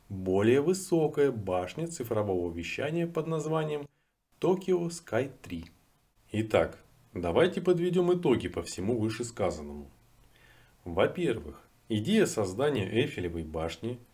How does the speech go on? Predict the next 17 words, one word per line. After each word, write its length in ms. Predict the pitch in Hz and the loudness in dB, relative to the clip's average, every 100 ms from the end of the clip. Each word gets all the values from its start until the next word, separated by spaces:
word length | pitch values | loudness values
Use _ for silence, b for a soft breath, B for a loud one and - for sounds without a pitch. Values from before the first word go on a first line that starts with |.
| _ - | _ -10
была 340 | 80 80 80 | -6 -4 -4
не 140 | 95 | -4
новой. 540 | 135 185 196 98 78 69 - _ b b b b - | 0 2 2 0 -4 -10 -16 _ b b b b -6
Так 180 | 104 | -6
совпало, 760 | - 95 - - 92 131 127 82 | -4 -6 -8 -4 0 2 2 -4
что 180 | - - | -6 -4
ещё 240 | 90 - | -2 0
на 100 | 117 | -2
Всемирной 520 | 113 113 120 139 120 | -2 -2 -2 0 0
выставке 500 | 98 131 - 113 - | 0 -2 -4 -6 -6
в 40 | 92 | -8
Филадельфии 760 | - 85 82 87 135 151 92 | -4 -2 0 0 -2 -4 -10
тысяча 440 | 85 - 107 - 95 | -10 -6 -6 -6 -6
восемьсот 520 | 90 110 101 117 101 | -6 -6 -4 -2 -2
семьдесят 380 | - 104 90 - | 0 -2 -2 -8
шестого 480 | - 110 - 95 101 | -8 -8 -6 -6 -4
года 340 | 98 90 78 | 0 0 -2